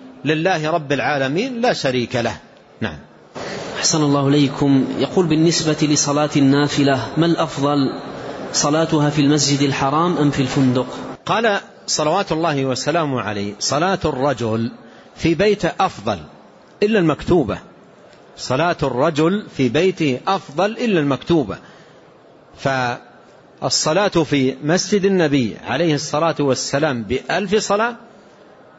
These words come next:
Speaker 1: والصلاة في المسجد الحرام بمائة ألف صلاة، ولكن صلاة النافلة في البيت أفضل، صلاة النافلة في البيت أفضل.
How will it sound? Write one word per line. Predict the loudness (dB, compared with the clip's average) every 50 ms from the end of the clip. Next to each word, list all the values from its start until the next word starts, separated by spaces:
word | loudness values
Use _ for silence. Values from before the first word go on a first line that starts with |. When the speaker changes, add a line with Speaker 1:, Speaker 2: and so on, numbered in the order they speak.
| -20 -20 -20 -12 -6
Speaker 1:
والصلاة | -2 0 0 2 0 0 -2 -2 -4 -4 -4 -4 -2 0 0 2 2 2
في | 2 0 0 2 0 0 0 -2 -4 -4
المسجد | -4 -2 -2 -2 0 0 0 0 0 0 0 0 0 2
الحرام | 0 -2 -2 -4 -4 -2 0 0 -2 -2
بمائة | -2 0 2 2 2 2 0 -4 -4 -2 -2 0 0 0
ألف | 0 0 0
صلاة، | 0 0 0 0 0 0 -2 -4 -6 -10 -18 -20 -20 -20 -20 -20 -20 -20 -20 -20 -20 -20 -20 -20 -20 -20 -20 -20 -20 -20 -20 -20 -20 -20 -8 -4
ولكن | -2 0 0 0 0 0 0 -2 -2 -2 -4 -10 -18 -20 -20 -20 -20 -18 -14
صلاة | -8 -4 -2 0 2 0 0 0 0
النافلة | 0 2 2 2 2 0 0 0 0 0 0 2 0 0 -4 -6 -10 -8 -4
في | -4 -2
البيت | 0 0 0 -2 -2 -2
أفضل، | -4 -4 -4 -4 -4 -4 -6 -6 -6 -8 -12 -20 -20 -20 -20 -20 -20 -20 -20 -20 -20 -20 -20 -20 -20 -20 -20 -20 -20 -20 -20 -20 -20 -20 -20 -20 -16 -12
صلاة | -8 -4 -2 0 0 0 0 0 0 0 0 -2 -4 -4
النافلة | -4 -2 -2 -2 -2 -2 -2 -2 -2 -2 -2 -2 -2
في | -4 -4 -6
البيت | -2 0 0 0 0 -2 -2
أفضل. | -2 -2 -2 -4 -4 -4 -4 -4 -2 -4 -6